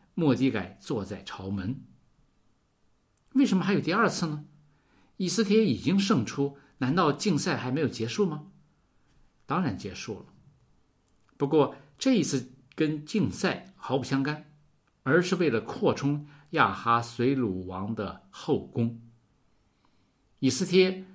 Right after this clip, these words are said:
将会成为王后，但是却无法独占王的床榻。实际上，连王的寝室他都不能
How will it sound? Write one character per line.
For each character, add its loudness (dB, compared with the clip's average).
将 2
会 0
成 -6
为 -2
王 -6
后， -6
但 0
是 -2
却 2
无 2
法 -2
独 2
占 0
王 -4
的 -2
床 -14
榻。 -6
实 -2
际 4
上， 2
连 4
王 2
的 0
寝 -2
室 -2
他 -10
都 -2
不 -2
能 -2